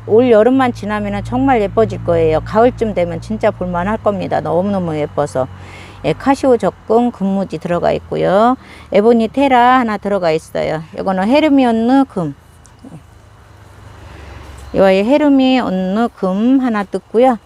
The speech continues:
예. 나즈아가 들어가 있습니다. 요거는, 어, 요것도 제가 이름은 찾아서 넣어드릴게요. 예, 요거는, 예. 아이고. 이렇게 해서 요것도 세 개, 여섯, 일곱 개,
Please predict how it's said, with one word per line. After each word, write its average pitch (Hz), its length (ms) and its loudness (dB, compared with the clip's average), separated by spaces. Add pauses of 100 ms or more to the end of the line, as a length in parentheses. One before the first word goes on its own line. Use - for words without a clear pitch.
(340)
예. 160 200 -10 (1080)
나즈아가 202 680 2
들어가 185 360 -4
있습니다. 156 640 -8 (400)
요거는, 208 500 0 (560)
어, 170 300 -4 (340)
요것도 247 320 2
제가 220 240 2
이름은 247 480 2
찾아서 254 640 2
넣어드릴게요. 185 720 -4 (360)
예, 160 200 -10
요거는, 165 560 -4 (720)
예. 151 120 -10 (1300)
아이고. 180 180 -6 (680)
이렇게 226 260 2
해서 240 380 4
요것도 208 360 -4
세 269 220 -2
개, 269 220 2
여섯, 202 200 0
일곱 202 320 -2
개, 170 120 -2